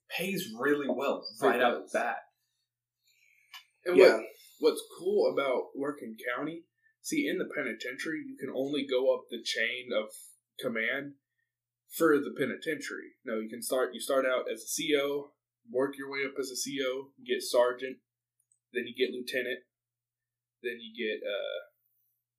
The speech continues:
Speaker 2: captain, then major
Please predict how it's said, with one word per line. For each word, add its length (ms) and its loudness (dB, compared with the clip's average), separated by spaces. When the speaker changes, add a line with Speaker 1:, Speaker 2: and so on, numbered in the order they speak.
Speaker 2:
captain, 520 -2
then 220 -10
major 580 0